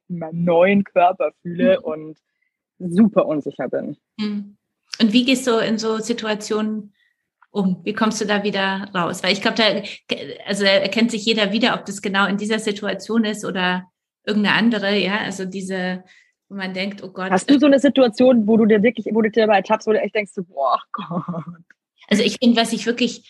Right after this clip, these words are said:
Speaker 2: schlimm finde, das ist mir letzte oder vorletzte Woche aufgefallen, da hat meine Tochter gesagt, „Komm jetzt ganz spontan mit in, ins Schwimmbad“, ja, so. Und dann dachte ich mir, okay, erste Frage wieder, ähm, also, äh, spontan, ja, ich, also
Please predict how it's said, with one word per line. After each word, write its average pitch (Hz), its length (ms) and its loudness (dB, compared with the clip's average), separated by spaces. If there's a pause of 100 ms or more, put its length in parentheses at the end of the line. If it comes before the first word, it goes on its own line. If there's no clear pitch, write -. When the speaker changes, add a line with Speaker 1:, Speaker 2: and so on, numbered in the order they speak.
(140)
Speaker 2:
schlimm 262 260 2
finde, 247 260 2
das 202 120 -6
ist - 80 -10
mir 202 180 -2
letzte 208 380 -4
oder 190 140 -2
vorletzte 208 420 -2
Woche 208 300 -2
aufgefallen, 202 380 -6
da 202 60 0
hat 196 140 -2
meine 190 180 -6
Tochter 214 220 -6
gesagt, 202 240 -4
„Komm 247 200 2
jetzt 254 220 0
ganz 240 260 2
spontan 214 560 0
mit 214 200 -4
in, 202 320 0
ins 202 200 -2
Schwimmbad“, 190 540 -2
ja, 214 200 0
so. 190 220 -4
Und 175 160 -10 (420)
dann 196 140 -2
dachte 196 220 0
ich 196 80 -2
mir, 196 160 -2
okay, 202 580 0 (160)
erste 202 340 -2
Frage 196 400 -2
wieder, 190 480 0
ähm, 180 480 -2
also, 196 240 0
äh, 190 200 -2
spontan, 202 600 0
ja, 190 220 0
ich, - 260 -8
also 180 220 -8